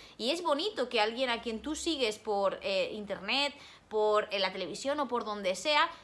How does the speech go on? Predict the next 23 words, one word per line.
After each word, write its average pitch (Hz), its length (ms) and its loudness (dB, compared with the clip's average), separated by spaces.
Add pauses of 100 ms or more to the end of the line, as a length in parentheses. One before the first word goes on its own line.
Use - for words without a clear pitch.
(100)
pues 233 160 -2
puedas 262 360 0
llegar 330 280 0
a 339 140 6
verlo 311 340 4
en 349 100 -6
persona 294 540 0
y 254 120 -2
a 208 80 2
decir, 208 380 -4
"Hostia, 247 260 -4
mira, 233 200 -2
es 214 100 -4
normal, 190 400 -2
es 180 120 -10
una 214 160 -4
persona, 220 420 -4
mm, 202 140 -10
como 175 280 -6
tú 214 120 -6
y 214 60 -6
como 233 220 -4
yo". 302 240 0